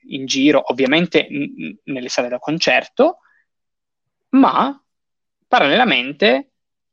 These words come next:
anche nelle scuole, nelle scuole, in, in, in altri luoghi che possono essere, eh, diciamo, questo è ancora da, da, da studiare, ma l'obiettivo principale è quello di andare nelle scuole.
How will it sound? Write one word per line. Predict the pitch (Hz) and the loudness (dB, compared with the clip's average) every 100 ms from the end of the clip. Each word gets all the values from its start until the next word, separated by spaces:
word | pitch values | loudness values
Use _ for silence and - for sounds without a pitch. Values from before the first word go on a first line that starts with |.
| _ _ _ _ | _ _ _ _
anche | - 127 120 220 | -4 -4 -6 -6
nelle | 180 - | -6 -8
scuole, | - - 214 135 127 - _ _ _ | -12 0 2 2 0 -8 _ _ _
nelle | 123 120 | -20 -20
scuole, | - - 135 202 247 151 | -18 -6 0 0 0 -2
in, | 135 131 135 - | -6 -10 -14 -16
in, | - 76 85 | -14 -14 -12
in | - 147 | -8 -6
altri | 127 139 165 | -8 -8 -10
luoghi | 143 123 156 185 | -6 -2 -2 -2
che | 147 | -6
possono | - - 127 123 | -12 -16 -14 -12
essere, | 123 - 127 127 - _ _ _ _ _ - | -8 -8 -8 -12 -14 _ _ _ _ _ -14
eh, | 135 123 120 127 - - - - - - - - - - - 320 _ _ _ | -12 -12 -12 -10 -10 -12 -14 -18 -20 -20 -20 -20 -20 -20 -20 -20 _ _ _
diciamo, | 269 - 123 | -4 -2 -2
questo | - 165 | -2 -2
è | 139 | -2
ancora | - 147 | 0 0
da, | 135 - | 2 0
da, | 147 143 | 0 -2
da | 147 | -2
studiare, | - - 143 123 | -6 -2 0 0
ma | 127 147 - - - _ | 0 -2 -4 -14 -20 _
l'obiettivo | - 151 151 151 226 | -2 0 0 0 0
principale | 175 175 208 226 247 | 2 0 -2 0 0
è | 226 | 0
quello | 175 165 | -2 -4
di | 151 | -4
andare | 143 143 156 156 | -2 0 0 0
nelle | 143 139 | -4 -8
scuole. | - - 62 113 - | -12 -8 -6 -6 -10